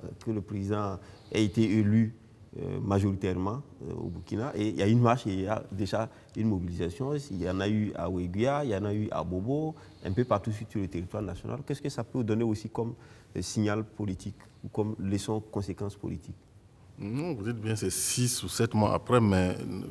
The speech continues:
Speaker 2: si vous regardez le contexte, par rapport aux cinq dernières années, les choses sont allées crescendo quand même. Les six derniers mois, les six, les six ou six, six derniers mois, donc, euh, il y a eu la tragédie, donc, euh, de Solane,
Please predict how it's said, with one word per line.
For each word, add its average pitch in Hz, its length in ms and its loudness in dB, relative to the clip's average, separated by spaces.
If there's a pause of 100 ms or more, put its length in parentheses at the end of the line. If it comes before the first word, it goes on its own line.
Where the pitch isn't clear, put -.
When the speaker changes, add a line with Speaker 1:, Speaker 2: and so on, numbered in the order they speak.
Speaker 2:
si - 160 -6
vous 104 140 -2
regardez 101 320 0
le 101 100 0
contexte, 104 540 -4 (460)
par 104 100 2
rapport 113 260 6
aux 98 60 4
cinq 110 240 4
dernières 101 400 4
années, 101 340 2 (460)
les - 180 -2
choses 110 200 4
sont 113 200 2
allées 101 460 2
crescendo 95 500 0
quand 95 180 0
même. 101 400 0
Les 87 80 0
six - 280 0
derniers 98 560 2 (240)
mois, 95 280 0
les 90 80 0
six, 98 440 -4
les 101 80 -4
six 107 220 -2
ou 95 60 -2
six, - 260 -4
six 117 160 0
derniers 101 320 6
mois, 101 220 4
donc, 107 260 6 (440)
euh, 98 460 4 (140)
il 95 80 0
y 92 40 8
a 92 40 10
eu 107 120 8
la 101 100 8
tragédie, 92 560 2
donc, 101 400 2
euh, 90 400 0
de 92 100 -4
Solane, 110 460 2